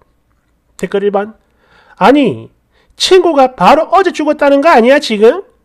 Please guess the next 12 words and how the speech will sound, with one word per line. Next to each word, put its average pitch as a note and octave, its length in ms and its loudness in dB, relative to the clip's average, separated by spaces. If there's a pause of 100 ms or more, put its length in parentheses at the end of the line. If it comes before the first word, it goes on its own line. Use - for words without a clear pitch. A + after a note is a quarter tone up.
(260)
여시야, G3 800 0
공감 C4 360 0
능력 E4+ 280 0
무슨 D#4 300 -4
일이니? E4 640 -2 (460)
너 B3 720 2 (440)
지금 D4+ 220 -6
좀 A3+ 160 -6
위험한 D#4 280 2
것 C4+ 100 0
같아. B3+ 280 -2 (3750)
대댓글. F3 500 -8